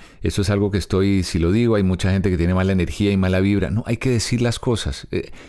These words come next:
hay estudios científicos que dicen, <laughs> es cierto, que mientras más público uno sea con sus objetivos, más ganas va a tener de ocuparse de esos objetivos. Y esto pasa porque eso forma una presión social que le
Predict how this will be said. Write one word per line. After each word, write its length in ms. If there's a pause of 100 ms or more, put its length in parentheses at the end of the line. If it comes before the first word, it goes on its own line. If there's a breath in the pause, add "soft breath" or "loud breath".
(200 loud breath)
hay 180
estudios 720
científicos 1000
que 140
dicen, 540
<laughs> 100
es 160
cierto, 380
que 100
mientras 380
más 220
público 560 (400 loud breath)
uno 240
sea 180
con 160
sus 220
objetivos, 720 (460 soft breath)
más 380
ganas 340
va 80
a 60
tener 260
de 60
ocuparse 460
de 120
esos 240
objetivos. 600 (540 soft breath)
Y 60
esto 180
pasa 320
porque 380 (520 soft breath)
eso 180
forma 240
una 200
presión 360
social 600 (100)
que 120
le 340